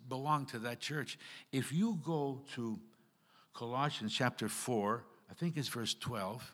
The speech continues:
I'm not gonna read. You know what it says? He's writing to the church. Philemon's there. He says, "By the way, Epaphras is with me." Epaphras, you know what it says?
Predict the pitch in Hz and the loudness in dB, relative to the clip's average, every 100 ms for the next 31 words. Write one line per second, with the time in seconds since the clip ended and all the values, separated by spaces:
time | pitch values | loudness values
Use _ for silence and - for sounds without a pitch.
0 | - 123 139 139 110 113 117 156 147 127 | -8 -6 -2 -2 -2 -4 -4 -4 -2 -4
1 | 139 139 143 - - _ _ _ _ _ | -4 -4 -6 -8 -16 _ _ _ _ _
2 | _ - - - 135 123 110 143 180 208 | _ -20 -20 -8 -2 0 2 4 6 6
3 | - 190 110 - 117 120 - - _ _ | 6 4 4 4 4 4 0 -6 _ _
4 | _ _ - - 117 117 135 165 170 113 | _ _ -12 0 2 4 4 4 4 2
5 | 113 87 92 92 _ _ _ _ _ - | 0 -2 -4 -8 _ _ _ _ _ -20
6 | - - 135 147 139 - 165 160 143 113 | -16 -4 0 2 0 0 -2 0 0 0
7 | 113 - 123 113 139 139 - 104 101 90 | -2 -4 -8 -4 -4 -4 -4 -6 -4 -4
8 | 95 92 90 90 - _ _ _ _ _ | -4 -6 -8 -10 -14 _ _ _ _ _
9 | 139 - - 156 156 - 90 - - - | -10 -6 0 2 2 -4 -10 -10 -12 -14
10 | _ _ 127 147 139 139 147 151 | _ _ -8 -6 -4 -2 -2 -2